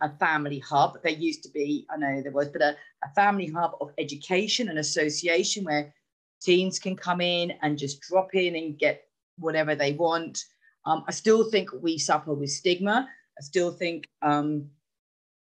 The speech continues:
things, you know, and we do talk about the bullying as well, but there are still reasons for, for the drinking. The drinking is because,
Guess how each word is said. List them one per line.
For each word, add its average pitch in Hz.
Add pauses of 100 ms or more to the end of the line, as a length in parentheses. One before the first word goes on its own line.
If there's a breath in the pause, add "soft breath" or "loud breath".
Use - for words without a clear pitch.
(260)
things, 160
you 160
know, 143
and 151
we 151
do 143
talk 143
about 135
the 143
bullying 135
as 131
well, 139
but - (340)
there 156
are 151
still 175
reasons 165
for, 147
for 147 (680)
the 160
drinking. 175 (200)
The 151
drinking 180
is 156
because, 160